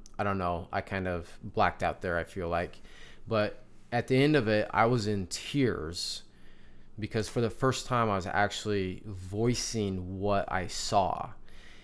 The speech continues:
And with my voice out started coming emotion, and I couldn't help it. But when I got done with her, when I got done saying this and I'm in tears, she says,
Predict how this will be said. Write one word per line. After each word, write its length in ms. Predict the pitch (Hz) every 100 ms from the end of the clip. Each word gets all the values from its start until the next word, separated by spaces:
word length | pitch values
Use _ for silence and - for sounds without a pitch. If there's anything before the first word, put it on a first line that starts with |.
| - -
And 560 | 113 104 95 92 - - - - - - - - - - - - - - -
with 600 | 269 233 120 135 127 -
my 140 | 117 110
voice 680 | 95 117 147 131 117 - - -
out 280 | 107 113 - - -
started 400 | - 120 110 95
coming 300 | - 107 98
emotion, 420 | 92 95 95 - 90
and 80 |
I 60 | 85
couldn't 260 | - 101 92
help 260 | 92 87
it. 140 | 76 - - - - -
But 80 | 110
when 140 | 110 110
I 60 |
got 260 | 110 110 107
done 260 | 131 151
with 160 | 120 -
her, 400 | 104 98 101 95 - - - - - 123
when 300 | 113 107 104
I 60 | 104
got 200 | 127 127
done 160 | 127
saying 280 | - 113 101
this 200 | 101 -
and 120 | 95
I'm 160 | 98 113
in 100 | 110
tears, 440 | - 113 98 95
she 180 | - 95
says, 680 | - 101 92 87 87 -